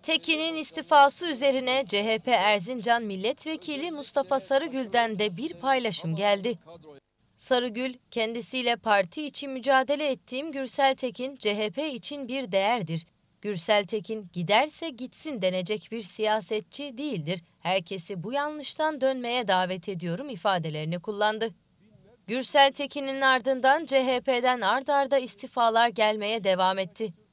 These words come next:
Adana'nın Çukurova ilçesinin belediye başkanı Soner Çetin, C H P'den istifa ettiğini duyurdu.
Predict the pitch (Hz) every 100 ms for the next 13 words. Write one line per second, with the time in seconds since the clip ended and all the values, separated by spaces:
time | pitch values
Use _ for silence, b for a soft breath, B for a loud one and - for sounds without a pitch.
0 | _ _ - 226 277 277 269 277 285 -
1 | - 370 339 269 247 220 - 226 - 233
2 | 320 269 247 240 233 247 233 233 - 254
3 | 240 269 254 233 226 233 240 226 233 247
4 | - 196 220 214 233 214 240 220 175 233
5 | - 240 208 170 208 202 190 220 220 208
6 | 247